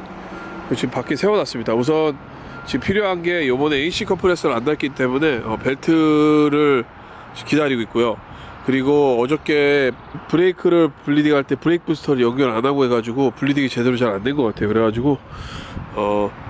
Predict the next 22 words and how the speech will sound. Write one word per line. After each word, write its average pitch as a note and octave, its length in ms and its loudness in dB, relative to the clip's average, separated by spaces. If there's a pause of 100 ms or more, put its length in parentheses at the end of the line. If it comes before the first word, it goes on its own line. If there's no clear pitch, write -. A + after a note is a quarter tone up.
다시 D3 460 -2
브레이크 C3 420 -2
블리딩만 B2+ 520 0
하면은 C3 380 0 (840)
이제 G#2+ 320 0 (400)
가구 C#3 320 2
수구는 D#3 360 0
문제가 B2 300 0
없습니다. G#2 460 -8 (140)
그리고 C#3 360 2 (1200)
아마 B2 300 0
다음 D3+ 340 -4
주나 C#3+ 240 0
조금 D#3 320 0
업데이트를 C3+ 480 2
보여드릴 C3 380 0
것 A#2 140 -4
같고요. C3 280 0 (200)
그리고 A#2 200 0
한동안 D3 500 0
차는 F3 280 -2
그냥 B2+ 280 0